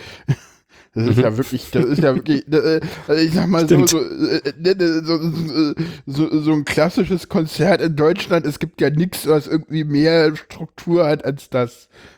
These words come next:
Speaker 1: Ne?
Speaker 2: Ja.
Speaker 1: Außer du hast jetzt sehr moderne Musik, dann gucken alle ganz komisch und verstört, weil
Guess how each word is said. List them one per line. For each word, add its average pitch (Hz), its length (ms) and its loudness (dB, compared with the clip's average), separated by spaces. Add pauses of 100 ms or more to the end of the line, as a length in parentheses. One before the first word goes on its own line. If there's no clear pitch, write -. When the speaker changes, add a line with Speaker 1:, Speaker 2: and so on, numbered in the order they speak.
Speaker 1:
Ne? 127 160 0
Speaker 2:
Ja. 95 160 6
Speaker 1:
Außer 151 200 2
du 131 120 2
hast 131 180 0
jetzt 127 200 0
sehr 123 180 2
moderne 120 440 2
Musik, 117 500 -2
dann 101 200 0
gucken - 300 -6
alle 101 200 0
ganz 95 280 -4
komisch 113 380 -6
und - 140 -12
verstört, 110 540 0
weil 95 300 -2